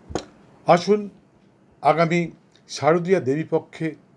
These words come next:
মাকে জাগিয়ে তুলবার সঠিক পদ্ধতি জেনে নেই। আমি নিশ্চিত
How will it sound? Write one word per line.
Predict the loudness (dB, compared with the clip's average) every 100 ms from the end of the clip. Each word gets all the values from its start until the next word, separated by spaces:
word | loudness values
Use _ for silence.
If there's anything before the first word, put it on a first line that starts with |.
| _ _ _ _ _ _ _ _ _ _ _ _ _ _ _
মাকে | -2 0 2 0 -2 -4 -16 _ _ -6
জাগিয়ে | -2 -2 -2 -4
তুলবার | -4 0 0 -2 -6 _ _ -12
সঠিক | -8 -6 -6 -8 -6
পদ্ধতি | -6 -8 -14 -12
জেনে | -12 -12 -14
নেই। | -18 -20 _ _ _ _ 2
আমি | 4
নিশ্চিত | 4 2 -2 -4